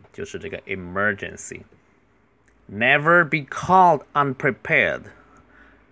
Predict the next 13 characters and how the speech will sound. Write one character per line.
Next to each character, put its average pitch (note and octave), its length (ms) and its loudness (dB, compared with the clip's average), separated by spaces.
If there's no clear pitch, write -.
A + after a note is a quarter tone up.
Be D3 320 -2
caught F#3 540 6
unprepared C3 1120 -2
是 - 240 -8
个 F#2 420 -4
成 C3+ 320 -6
语， G2+ 220 -4
就 G#2+ 180 -4
是 F2+ 600 -8
措 D#3+ 280 0
手 D2+ 200 -6
不 G#2+ 200 -6
及、 E2+ 360 -12